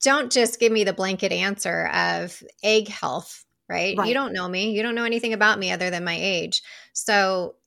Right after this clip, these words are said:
Speaker 1: I th-, even in that regard of just not bringing the sperm into that first initial conversation to say, "Oh,
Speaker 2: Right.
Speaker 1: perhaps it's the sperm that is trying to make this embryo that could be," right? And we're still so far from that.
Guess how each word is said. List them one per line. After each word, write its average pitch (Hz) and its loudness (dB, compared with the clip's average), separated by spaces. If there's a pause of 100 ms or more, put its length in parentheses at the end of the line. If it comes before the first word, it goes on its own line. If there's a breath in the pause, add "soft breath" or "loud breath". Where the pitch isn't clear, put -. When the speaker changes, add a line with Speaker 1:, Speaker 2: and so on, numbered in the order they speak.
(240)
Speaker 1:
I 220 6
th-, 220 -4
even 262 2
in 196 0
that 185 4
regard 175 0
of 170 -4
just - -4
not 190 2
bringing 180 -2 (240)
the 180 -2
sperm 202 0
into 208 0
that 180 2
first 208 -2
initial 180 -6
conversation 180 -4
to 190 -4
say, 175 -2 (100)
"Oh, 359 -2
Speaker 2:
Right. 196 -6
Speaker 1:
perhaps 180 -4
it's - -12
the 240 -8
sperm 180 -6
that 185 -2 (240)
is 208 -2
trying 165 -4
to 170 -6
make 170 -6
this 170 -6
embryo 170 -2
that 165 -6
could 175 -6
be," 175 -10
right? 185 -2 (400 loud breath)
And 220 0
we're 240 0
still 302 -2
so 247 -2
far 254 0
from 175 -4
that. 143 -6